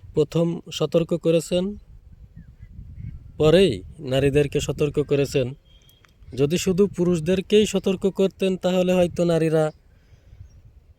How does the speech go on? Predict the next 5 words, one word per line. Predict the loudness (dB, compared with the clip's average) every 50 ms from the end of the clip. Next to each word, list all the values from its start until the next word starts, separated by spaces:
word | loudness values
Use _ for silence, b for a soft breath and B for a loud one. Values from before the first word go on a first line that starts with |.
| _ _ _ _ _ _ -14 -10 -8 -6 -4 -4 -4 -4 -6 -6 -10 -10 -12 -4 0
ভাবত | 2 2 2 0 _ -2 0 0 0
যে | 0 0 2
আমাদেরকে | 2 2 2 2 2 2 2 0 0 0 -2 0 0 2 0 0 -4 -8 -16 _ _
আল্লাহ | -6 -2 0 0 0
পাক | 0 0 -2 -2 -2